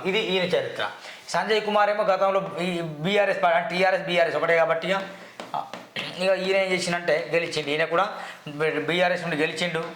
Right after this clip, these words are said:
ఎక్కడ జంప్ అయ్యిండు? కాంగ్రెస్ జంప్ అయ్యిండు. ఓకేనా? ఇప్పుడు కాంగ్రెస్లో కొనసాగుతాడు. ఇది వీళ్ళ చరిత్రను చూస్తుంటా. అంటే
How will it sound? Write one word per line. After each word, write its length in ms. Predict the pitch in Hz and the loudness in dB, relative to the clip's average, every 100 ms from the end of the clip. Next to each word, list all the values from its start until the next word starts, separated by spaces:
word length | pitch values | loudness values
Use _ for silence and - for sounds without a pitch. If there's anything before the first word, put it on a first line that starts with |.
| - - - 147 | -14 -20 -14 -6
ఎక్కడ 220 | 139 175 | -2 -2
జంప్ 300 | 170 170 165 | 0 0 0
అయ్యిండు? 360 | 160 156 156 156 - | 0 0 -2 -6 -4
కాంగ్రెస్ 340 | 147 139 165 | -2 -2 -2
జంప్ 220 | 147 127 110 | -2 -2 -4
అయ్యిండు. 400 | 95 - - - - - - - - - - | -8 -12 -16 -18 -20 -20 -20 -20 -20 -12 -4
ఓకేనా? 200 | 143 156 | -2 0
ఇప్పుడు 180 | 151 175 | -2 -2
కాంగ్రెస్లో 440 | 175 160 170 165 196 | 0 2 2 0 2
కొనసాగుతాడు. 640 | 190 160 143 117 104 98 - - - - - - - | 2 2 2 0 -6 -6 -10 -14 -16 -16 -18 -20 -6
ఇది 160 | 220 269 | -2 -2
వీళ్ళ 240 | 214 226 | 0 2
చరిత్రను 520 | 214 190 185 196 196 175 | 4 4 2 2 0 0
చూస్తుంటా. 340 | 156 151 120 | -2 -2 -2
అంటే 500 | 127 185 220 240 - | -2 2 2 0 -4